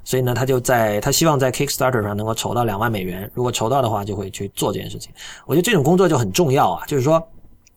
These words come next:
它，这，这也是游戏跟其他媒介一个很大的区别。你比如说音乐的话，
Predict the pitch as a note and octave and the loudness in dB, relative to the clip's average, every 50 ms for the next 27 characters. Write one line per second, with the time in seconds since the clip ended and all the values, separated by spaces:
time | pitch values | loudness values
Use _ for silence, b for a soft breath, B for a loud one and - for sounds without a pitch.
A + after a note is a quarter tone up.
0 | - - _ _ - - - - - - G#3+ - - - C4 - - - - A#3+ | -20 -20 _ _ -20 -12 -6 -2 0 0 0 0 2 2 2 2 0 0 0 0
1 | F3+ G#2+ A2+ C#3 - C3+ D3 - G3+ C#3+ A2+ D#3+ D3+ D#3 D3+ - C#3 C#3+ D#3 D#3 | 2 2 2 2 2 2 2 2 2 2 2 2 0 2 2 2 2 0 0 0
2 | D#3 C3+ C#3+ B2+ B2+ B2+ - G#2+ F#2 A2 C3 C3 A2+ G#2 - - - D3 C#3 - | 0 0 0 0 0 0 0 0 0 2 2 2 2 0 0 -2 -2 -2 -2 -2
3 | F#2 F2 F#2 A2+ A#2 B2+ A#2 C3 C3+ C3+ D#3+ E3+ E3+ F#3 F3+ C#3+ B2 A2+ A#2 G2+ | -4 -4 -4 -2 0 0 2 2 2 4 4 4 6 6 6 4 4 2 2 0
4 | F#2 G2+ | 0 -4